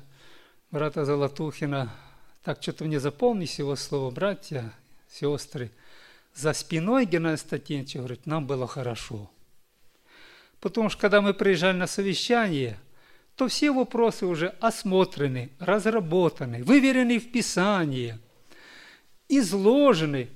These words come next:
Нам только выслушать, принять, придерживаться и так жить. И мы знаем, что мы приедем на следующее совещание, и тоже так будет. Он всё посмотрит со всех сторон, что опасно, насколько опасно, как к этому относиться.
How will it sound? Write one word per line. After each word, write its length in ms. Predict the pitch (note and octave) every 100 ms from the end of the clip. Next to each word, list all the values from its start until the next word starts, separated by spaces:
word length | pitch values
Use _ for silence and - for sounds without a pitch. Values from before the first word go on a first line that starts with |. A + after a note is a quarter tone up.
| -
Нам 220 | C#4+ C4+
только 320 | C4 A3+ B3
выслушать, 1000 | A#3+ G#3+ C4+ C#4 - A#3+ - A3 - -
принять, 560 | G#3 G#3 A#3+ A#3 -
придерживаться 720 | G#3+ G3 G3 A#3 F#3 G3 F#3+ G3+
и 180 | G#3
так 280 | G3 F3+ C#3
жить. 340 | A#2 C3+ C3 -
И 120 | F#3+
мы 120 | G3+
знаем, 260 | E3+ G3+ F#3
что 180 | - G3
мы 80 |
приедем 420 | F3 G3 G3 G3 F#3+
на 80 |
следующее 500 | F#3 G3 F3 F3+ -
совещание, 680 | E3+ F#3 F#3 - C4 C4 B3
и 220 | A3+ A3 F#3+
тоже 420 | - D4 A3+ B3
так 340 | B3 A#3 F3+
будет. 420 | F#3 A3+ C3 A#2 - - _ - - - - - _
Он 220 | A#3 B3+
всё 400 | - - F4 E4+
посмотрит 680 | D#4+ D4 C#4 C#4+ D4 C4 -
со 140 | B3+
всех 260 | - B3 A3+
сторон, 500 | - A3+ F#3 F3 C3+
что 260 | - C#4+
опасно, 600 | C4+ - F#3+ D#3 - -
насколько 680 | E3+ A#3+ - B3 B3 G#3+ G3
опасно, 520 | G3 D#3+ C3+ - D#3+ -
как 300 | A#3+ C4 -
к 20 |
этому 320 | A3 A3 G3+
относиться. 760 | G3 G3 E3 - C#3+ - C#3+